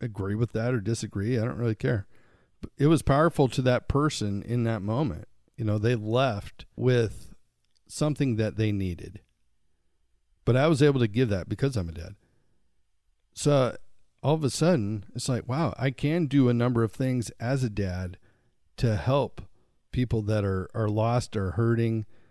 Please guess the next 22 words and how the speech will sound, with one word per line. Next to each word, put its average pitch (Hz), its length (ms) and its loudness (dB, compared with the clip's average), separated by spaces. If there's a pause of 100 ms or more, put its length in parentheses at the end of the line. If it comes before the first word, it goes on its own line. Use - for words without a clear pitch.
(360)
You 110 120 -8
know, 104 180 -6
we 113 100 -4
talk 147 200 0
about 127 200 0
the 101 60 -6
Black 110 300 -4
community 101 440 -4
having 104 320 -4
a, 98 240 -6
a 107 80 -4
lack 98 360 -6
of 92 140 -8
dads. 98 440 -6 (380)
Well, 131 260 6
it's - 420 0 (100)
across 165 380 2
the 101 140 -4
board. 87 440 -8 (720)
It 139 200 6
really 113 420 6
is. - 360 -10